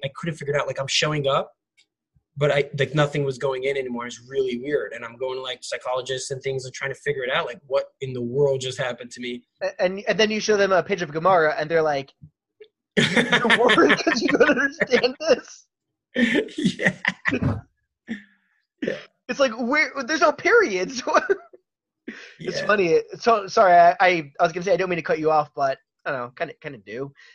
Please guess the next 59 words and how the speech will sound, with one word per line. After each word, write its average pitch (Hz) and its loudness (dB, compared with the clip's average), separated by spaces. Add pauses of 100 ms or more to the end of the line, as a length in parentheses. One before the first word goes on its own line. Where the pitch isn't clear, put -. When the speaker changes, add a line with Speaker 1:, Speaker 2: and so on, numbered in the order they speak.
(180)
Speaker 2:
Um, 135 0
uh, 160 0
but 156 4
I'll 170 4
come 277 2
right 226 6
back. 170 4
It's 160 -6
just 160 -14
a - -18
funny 165 -2
story. 175 2 (440)
I 156 0
was 156 2
taking 180 -8
some, 170 0
um, 143 -2
Wing 156 -8
Chun, 170 -6 (280)
Ip 156 -8
Man 175 0
classes, 185 -2 (120)
Kung 156 -8
Fu. 175 -2 (120)
Speaker 1:
Oh, 190 -4
cool. 269 -4 (280)
Speaker 2:
Yeah. 180 2 (540)
And, 160 2 (100)
Speaker 1:
I'm - 6
not - -
gonna 156 2
Speaker 2:
uh, - -2
Speaker 1:
mess 175 2
with 175 -2
you. 175 0 (460)
Speaker 2:
well, 190 4
I 180 6
took 254 -4
it 240 0
for 202 -2
a - -4
couple 165 -2
months, 151 -4
and 143 -6
then 143 2
it 135 0
was 135 -8
Speaker 1:
Okay. 147 -10
Speaker 2:
just, - -18 (340)
uh, 143 -2 (320)
it, 175 -4
it 190 -8
ended 180 2
up - -8
taking 170 -6
too - -14
much 160 -4
of 160 -4
my, 135 -4